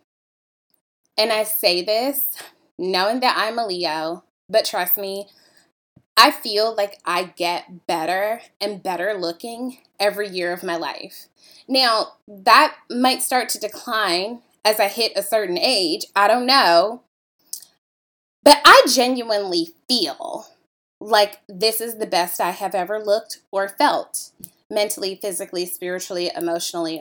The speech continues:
all the things, right? I think that if I were to somehow be swindled into becoming a vampire,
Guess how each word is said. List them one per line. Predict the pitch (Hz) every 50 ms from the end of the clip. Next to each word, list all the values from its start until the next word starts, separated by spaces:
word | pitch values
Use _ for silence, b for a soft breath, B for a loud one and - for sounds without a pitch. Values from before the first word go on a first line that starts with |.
| - -
all | 180 175 165
the | 175
things, | 170 - 202 185 160 156 156 160 -
right? | 170 160 160 160 180 175 - _ b b b b b b b b b b b b b b _ -
I | 311 480 539 539 -
think | - 403 349 240 175 170 170 - - _ - 208
that | 190 233 233 220 - -
if | 233 262 294 294 - _ _ -
I | 233 262 302 339 339
were | 269 - 233 226 202 180 170 170 175
to | - - 208
somehow | 196 - - 254 247 269 302 294 - - 269 254 190 190 170 170 139 123 - - - _ _ _ _ _ _ _ _ _ _ - 185
be | 170 185 208 202
swindled | 196 - - - - 208 220 240 254 262 285 269 262 277
into | 349 427 403 -
becoming | 196 202 202 208 190 185 185 190
a | 185
vampire, | 170 165 156 160 175 175 - 214 214 226 233 240 247 247 254